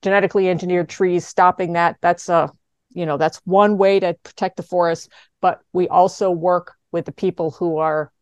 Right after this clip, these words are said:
have historically defended those forests, the indigenous peoples who live in those forests, who have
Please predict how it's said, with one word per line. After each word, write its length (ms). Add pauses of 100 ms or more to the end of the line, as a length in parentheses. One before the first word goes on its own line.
(120)
have 200
historically 840 (480)
defended 500
those 200
forests, 400
the 100
indigenous 440
peoples 480
who 140
live 240
in 100
those 200
forests, 420
who 80
have 400